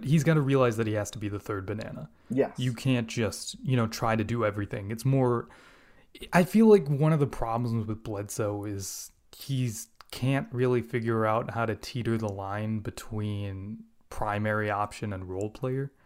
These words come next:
Speaker 2: Exactly.
Speaker 1: So it's, that's where he struggles. I think that's what sort of scares me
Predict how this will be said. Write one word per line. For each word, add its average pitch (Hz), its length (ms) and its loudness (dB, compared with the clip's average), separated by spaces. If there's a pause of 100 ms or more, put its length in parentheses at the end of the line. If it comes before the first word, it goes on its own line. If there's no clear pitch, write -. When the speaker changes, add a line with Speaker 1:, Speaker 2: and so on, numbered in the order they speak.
(280)
Speaker 2:
Exactly. 113 500 -6 (600)
Speaker 1:
So 131 540 4 (240)
it's, 170 240 0
that's 156 600 2 (1300)
where 160 240 4
he 151 140 6
struggles. 160 720 2
I 127 100 -2
think 123 240 0
that's 123 260 -2
what 143 140 -4
sort 151 220 0
of 139 60 -2
scares 147 380 0
me 156 220 2